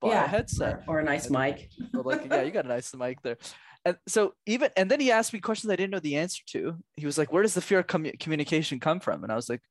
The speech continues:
Speaker 1: "Uh, my mom's basement." And, like, I didn't know how to answer any of these points. So trust me,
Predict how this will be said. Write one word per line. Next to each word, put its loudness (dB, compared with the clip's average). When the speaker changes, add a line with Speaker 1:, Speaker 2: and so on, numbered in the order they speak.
Speaker 1:
"Uh, 4
my -2
mom's 0
basement." -6
And, -6
like, 6
I 8
didn't 6
know 6
how 2
to 6
answer 2
any -2
of -12
these -18
points. -12
So 2
trust 2
me, -2